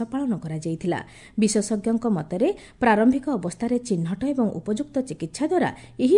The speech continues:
ରୋଗରୁ ସମ୍ପୂର୍ଣ୍ଣ ଆରୋଗ୍ୟ ଲାଭ ସମ୍ଭବ। ବ୍ୟକ୍ତିଗତ ଏବଂ ସାମୂହିକ ସ୍ତରରେ ପ୍ରୟାସ ଜାରି ରଖି କର୍କଟ ମୁକ୍ତ ଭବିଷ୍ୟତ ଗଠନ ଜରୁରୀ ହୋଇପଡ଼ିଛି। କର୍କଟ ରୋଗର ନିରାକରଣ ଏବଂ ସଚେତନତା ସମ୍ପର୍କରେ ଡକ୍ଟର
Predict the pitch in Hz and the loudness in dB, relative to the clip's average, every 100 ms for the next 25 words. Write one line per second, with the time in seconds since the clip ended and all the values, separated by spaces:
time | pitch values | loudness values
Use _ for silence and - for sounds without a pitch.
0 | 349 180 165 262 262 247 208 285 285 208 | 6 2 0 -2 2 0 2 0 2 0
1 | 165 165 196 151 208 - 254 170 165 156 | -2 -2 -2 -2 -4 -2 -2 -2 -4 -6
2 | - - - - 233 220 226 254 262 294 | -8 -14 -20 0 2 2 0 -2 0 0
3 | 254 180 175 240 214 214 262 175 170 165 | 0 -2 -4 0 2 2 0 -6 -6 -4
4 | 165 175 202 202 202 180 160 165 202 208 | -2 -2 -2 -2 -4 -4 -4 -2 -4 0
5 | 285 311 - - 277 269 320 330 277 170 | 0 0 -8 0 2 2 -2 0 0 0
6 | 202 190 180 190 240 262 160 - 160 202 | -4 -4 -4 -4 -4 -4 -6 -6 -4 0
7 | 254 220 151 151 151 170 170 - 170 - | 0 0 -2 -6 -4 -4 -4 -4 -4 -6
8 | - - - 214 214 262 269 202 160 175 | -20 -8 2 2 2 -2 -2 -2 -2 0
9 | 185 190 220 254 262 285 269 180 170 190 | 2 0 -2 -2 -2 0 -2 -4 -4 -8
10 | 196 247 262 262 254 151 165 165 202 285 | -4 0 0 -2 -6 -6 -6 -4 0 0
11 | 311 - - 208 240 - | -2 -12 0 2 2 0